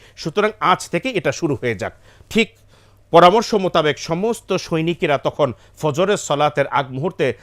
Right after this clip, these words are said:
তারা মিসওয়াক করতে লাগলেন। তো এই দৃশ্যটা যখন ওই ইয়াহুদিরা এবং নাসারারা দেখতে পেলেন, তখন তারা কিছুটা ভীত সন্ত্রস্ত হয়ে গেলেন।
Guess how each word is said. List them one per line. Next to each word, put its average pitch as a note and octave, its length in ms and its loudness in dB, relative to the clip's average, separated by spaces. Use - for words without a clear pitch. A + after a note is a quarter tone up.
তারা C#3+ 160 0
মিসওয়াক C#3 500 2
করতে D#3+ 260 0
লাগলেন। B2 400 2
তো F#3 60 -2
এই D4+ 200 4
দৃশ্যটা G3 760 4
যখন F#3 460 0
ওই D#3 240 0
ইয়াহুদিরা F3+ 500 2
এবং D3+ 180 -2
নাসারারা D3 640 2
দেখতে A#3 420 2
পেলেন, C#3+ 280 0
তখন F3+ 280 0
তারা D3+ 360 2
কিছুটা D#3 320 -4
ভীত G#3 200 -6
সন্ত্রস্ত F#3 580 -4
হয়ে C3+ 160 -4
গেলেন। B2 180 -4